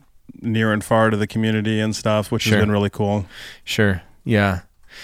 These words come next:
Speaker 2: Yeah, and that was a tough one to crack open again 'cause that happened at a real catastrophic time for Mirai. So, so diving back into that project, time heals.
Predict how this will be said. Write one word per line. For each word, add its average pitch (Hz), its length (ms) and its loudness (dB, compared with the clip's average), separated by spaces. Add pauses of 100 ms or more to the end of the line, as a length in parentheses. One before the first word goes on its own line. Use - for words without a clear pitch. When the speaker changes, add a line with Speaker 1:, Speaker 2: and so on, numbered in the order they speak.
(340)
Speaker 2:
Yeah, 120 180 6
and 110 80 2
that 123 120 4
was 123 120 0
a 127 60 2
tough 117 260 2
one 117 120 2
to 104 80 0
crack 107 320 2
open 107 240 2
again 92 280 0
'cause 98 180 -4
that 104 120 2
happened 104 340 0
at 98 80 0
a 95 60 -2
real 98 180 0
catastrophic 95 640 -4
time 90 300 -4 (680)
for 104 200 0
Mirai. 92 480 0
So, 104 400 0
so 98 240 -2 (340)
diving 110 340 4
back 98 240 2
into 101 160 0
that 95 200 -2
project, 98 580 -2 (1200)
time 139 280 4
heals. 120 480 2